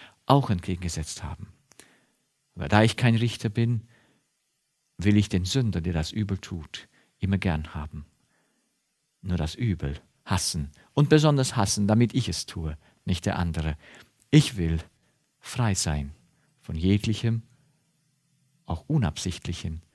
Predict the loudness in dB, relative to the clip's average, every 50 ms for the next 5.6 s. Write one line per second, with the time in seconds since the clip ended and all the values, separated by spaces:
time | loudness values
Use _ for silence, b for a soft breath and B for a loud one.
0 | _ _ -6 -2 0 0 0 -2 -4 -6 -6 -6 -4 -6 -6 -6 -8 -8 -8 -8
1 | -10 -12 -18 _ _ _ _ _ _ _ _ _ _ _ _ -10 -8 -6 -2 -2
2 | -2 -2 -2 -2 -2 -2 -2 -6 -14 -18 _ _ _ _ _ _ _ _ _ _
3 | _ _ _ _ -4 -4 -2 -2 -2 0 2 2 2 0 0 -4 -6 -6 -6 -8
4 | -6 -6 -8 -10 -10 -4 -4 -4 -2 -2 -6 -8 -6 -6 -8 -8 -4 -4 -2 2
5 | 2 2 4 4 2 2 0 -2 -4 -6 -8